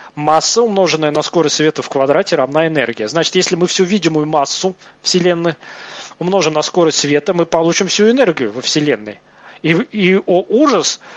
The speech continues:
получается, что энергия не равна, то есть она, э, вот эта масса ви-, видимая, умноженная на скорость света, они, она не равна энергии, которая, э, испускается этими видимыми объектами. Значит, масса-то должна быть другой.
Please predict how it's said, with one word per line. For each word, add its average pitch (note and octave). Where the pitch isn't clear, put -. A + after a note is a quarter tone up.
получается, E3+
что D#3+
энергия G3
не D#3
равна, D#3
то -
есть D3
она, E3
э, E3+
вот D#3
эта E3
масса E3
ви-, D3
видимая, C#3+
умноженная D3
на -
скорость -
света, G3
они, D#3+
она D#3+
не G3+
равна B3
энергии, C#3+
которая, C3+
э, C3
испускается C#3
этими C3
видимыми C3
объектами. B2+
Значит, D3
масса-то F3+
должна E3
быть F3+
другой. G#3